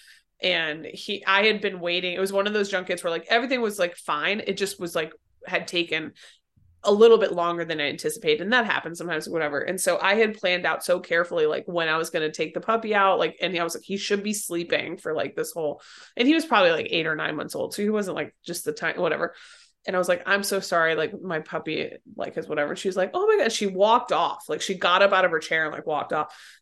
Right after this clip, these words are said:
And she came back holding her dog, Coltrane. And so we had this whole, we did the whole interview, like, holding our dogs. And it just was this, like, and she is gorgeous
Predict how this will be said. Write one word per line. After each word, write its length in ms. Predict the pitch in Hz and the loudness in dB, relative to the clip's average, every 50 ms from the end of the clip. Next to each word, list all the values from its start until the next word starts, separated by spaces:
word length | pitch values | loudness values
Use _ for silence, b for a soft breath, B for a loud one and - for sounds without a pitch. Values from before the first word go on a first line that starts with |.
| B - | B -2
And 120 | 190 185 | -2 0
she 140 | - - 185 | 0 -2 -6
came 320 | - - 208 202 196 196 | -4 0 2 2 2 4
back 300 | 180 170 170 185 - - | 4 4 4 4 2 0
holding 340 | - - 185 185 175 180 170 | 2 4 4 4 4 2 -2
her 240 | 175 - 170 160 165 | -2 -2 -2 -2 0
dog, 280 | 165 147 143 139 - | 0 -2 -2 -2 -4
Coltrane. 600 | - - 156 147 147 - - - - - - 180 _ _ | -2 0 0 0 0 -2 -6 -6 -6 -6 -10 -12 _ _
And 160 | - 185 185 185 | -4 -4 -4 0
so 120 | - 175 | -2 -2
we 100 | 165 170 | 0 2
had 160 | 175 160 165 | 0 0 0
this 140 | 160 160 - | -2 -6 -4
whole, 360 | - 170 165 156 156 160 - - | 0 2 4 4 2 2 0 0
we 100 | 196 190 180 | 0 0 0
did 120 | 165 175 175 | 0 -2 -4
the 60 | 175 | -4
whole 220 | 175 - 196 202 202 | 2 4 4 4 6
interview, 680 | - 180 180 170 156 151 147 156 156 151 156 175 - _ _ - - - | 4 0 -2 -2 -4 -4 -6 -4 -4 -4 -6 -6 -10 _ _ -20 -12 -2
like, 320 | 190 170 156 156 151 - - _ | 0 0 0 0 -4 -6 -14 _
holding 420 | - - - 180 180 175 170 165 165 | -10 0 4 4 4 4 4 -2 -2
our 140 | 151 147 139 | -2 -2 -2
dogs. 480 | - 147 147 143 - - - - - | -2 -2 -2 -2 -4 -6 -8 -8 -6
And 160 | - 180 180 | -4 -4 -2
it 120 | 165 156 - | -2 -4 -4
just 220 | - 170 165 - | -6 -8 -6 -6
was 160 | - 170 165 | -6 -6 -8
this, 160 | - 156 151 - | -6 -10 -6 -4
like, 260 | 151 - - - b b b b b b b b b - | -4 -6 -6 -8 b b b b b b b b b -4
and 160 | 190 190 185 | -4 -2 0
she 260 | - - - 202 196 | 0 0 0 2 2
is 360 | 185 180 170 165 - - - - _ _ _ _ _ _ _ _ - 196 | 2 2 0 -4 -6 -10 -10 -12 _ _ _ _ _ _ _ _ -14 -10
gorgeous 840 | 175 - 190 175 175 175 170 170 151 135 135 175 - - - - - | 0 4 8 8 8 8 6 2 -2 -2 -2 -2 -4 -6 -8 -10 -10